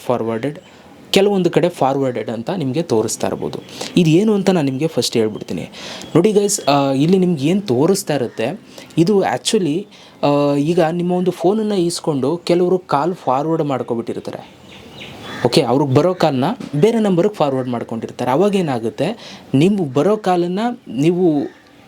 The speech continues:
ಅವರು ರಿಸೀವ್ ಮಾಡಿಕೊಂಡು ಅವರು ಅದರಿಂದ ನಿಮ್ಮ ಒಂದು ಒ ಟಿ ಪಿಗಳನ್ನ ಪಡ್ಕೋಬೋದು, ಇನ್ನೊಂದು ಮತ್ತೊಂದು ಬೆನಿಫಿಟ್ಸ್‌ನ ತಗೋಬೋದು, ಆಯಿತಾ?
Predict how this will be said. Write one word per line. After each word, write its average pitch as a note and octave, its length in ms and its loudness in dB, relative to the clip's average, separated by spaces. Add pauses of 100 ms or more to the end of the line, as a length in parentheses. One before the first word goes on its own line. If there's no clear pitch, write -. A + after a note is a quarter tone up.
(140)
ಅವರು G3+ 480 4
ರಿಸೀವ್ F3 340 2
ಮಾಡಿಕೊಂಡು C#3+ 640 0 (340)
ಅವರು G3+ 260 6
ಅದರಿಂದ F3 380 2 (160)
ನಿಮ್ಮ E3 220 0
ಒಂದು D#3 200 2
ಒ D3+ 140 4
ಟಿ F#3 140 0
ಪಿಗಳನ್ನ D3+ 400 0
ಪಡ್ಕೋಬೋದು, C3 640 0
ಇನ್ನೊಂದು C#3 320 2
ಮತ್ತೊಂದು B2+ 440 -2
ಬೆನಿಫಿಟ್ಸ್‌ನ C3+ 560 -2
ತಗೋಬೋದು, A#2+ 520 -2 (440)
ಆಯಿತಾ? B2 300 2